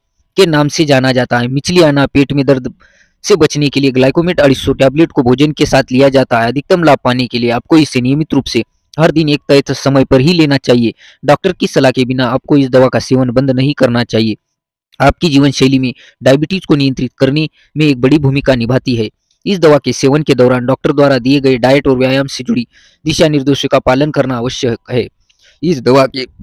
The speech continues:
सबसे सामान्य side effect में मिचली, उल्टी, स्वाद में बदलाव, दस्त, पेट में दर्द, भूख न लगना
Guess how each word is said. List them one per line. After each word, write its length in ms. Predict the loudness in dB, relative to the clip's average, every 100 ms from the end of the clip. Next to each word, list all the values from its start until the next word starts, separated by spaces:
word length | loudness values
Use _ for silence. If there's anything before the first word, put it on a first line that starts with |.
| -20 -20 -20 -20 -20 -20 _ -20 -6
सबसे 340 | -2 0 0
सामान्य 360 | 0 -2 -2 -4
side 240 | -2 -4
effect 260 | -4 -8 -8
में 100 | -6
मिचली, 360 | -6 -4 -2
उल्टी, 380 | -2 -2 -2 -4
स्वाद 260 | 0 0 0
में 160 | -2
बदलाव, 300 | -2 -2 -2 -4 -12 _ 0
दस्त, 320 | 0 2 0 0 -4 -20 -2
पेट 160 | -2 0
में 140 | 0
दर्द, 200 | 0 0
भूख 260 | -2 -2 0
न 80 |
लगना 360 | 2 2 0